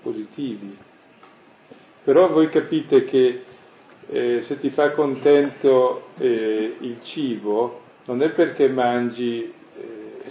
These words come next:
scoppi di cibo, ma perché il cibo è commensalità. Se ti fa contento un dono, non è perché è quella cosa, ma perché è la relazione con chi te lo dà.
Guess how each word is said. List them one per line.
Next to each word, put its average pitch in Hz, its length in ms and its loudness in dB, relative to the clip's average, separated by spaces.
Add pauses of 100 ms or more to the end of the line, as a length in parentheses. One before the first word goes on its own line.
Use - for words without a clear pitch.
(140)
scoppi 127 360 0
di 113 140 -12
cibo, 117 320 -8
ma 117 140 -4
perché 127 300 0
il 131 120 0
cibo 160 220 -2
è 147 80 2
commensalità. 123 1040 -2
Se 123 160 -6
ti 139 100 -4
fa 147 180 2
contento 151 680 0
un 139 180 -2
dono, 120 540 2 (240)
non 131 160 -6
è 165 80 0
perché 156 380 4
è 131 100 2
quella 127 320 4
cosa, 110 680 0
ma 131 120 -6
perché 139 340 2
è - 20 2
la 139 140 6
relazione 131 540 2
con 120 180 -4
chi - 160 -6
te 123 100 0
lo 113 120 0
dà. 123 400 2